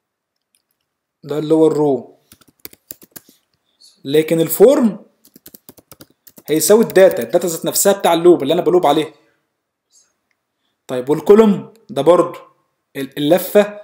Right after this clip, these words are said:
الرقم بتاع اللفه اللي هنا. طب والايتم هي الداتا اللي انا عاوزها. وبعد كده بروح اضيف، اقوم قايل السيلف دوت تيبل ويدجت بتاع دوت سيت ايتم، روح حط له الايتم في الصف ده والكولوم ده، والايتم هو كيو تيبل ويدجت للسترنج بتاع الايتم اللي جاي ده.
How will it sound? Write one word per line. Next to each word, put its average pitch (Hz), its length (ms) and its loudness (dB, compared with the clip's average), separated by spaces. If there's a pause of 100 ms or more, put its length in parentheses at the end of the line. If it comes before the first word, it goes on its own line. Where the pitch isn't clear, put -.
(260)
الرقم 170 320 -2
بتاع 170 180 0
اللفه 160 320 -2
اللي 180 200 2
هنا. 151 220 -4 (100)
طب 139 140 -8
والايتم 185 500 0
هي 151 100 -4
الداتا 156 260 -2
اللي 156 100 -2
انا 175 80 0
عاوزها. 196 460 0 (380)
وبعد 196 220 2
كده 214 200 2
بروح 202 220 0
اضيف، 170 400 -2
اقوم 165 180 -8
قايل 185 160 2
السيلف 170 420 2
دوت 135 180 -18
تيبل 185 240 0
ويدجت 170 340 0
بتاع 147 280 0
دوت 139 180 -8
سيت - 260 -6
ايتم، 190 280 2
روح 175 120 -4
حط - 240 -10
له 190 80 0
الايتم 156 360 -2 (520)
في - 80 -14
الصف 208 420 0
ده 160 180 4
والكولوم 202 480 2
ده، 254 320 0
والايتم 240 560 -2
هو 175 220 0
كيو 214 160 -4
تيبل 226 280 0
ويدجت 254 400 -4 (400)
للسترنج 185 720 0
بتاع 208 260 0
الايتم 180 380 -2
اللي 131 140 -8
جاي 131 120 -4
ده. 120 140 -14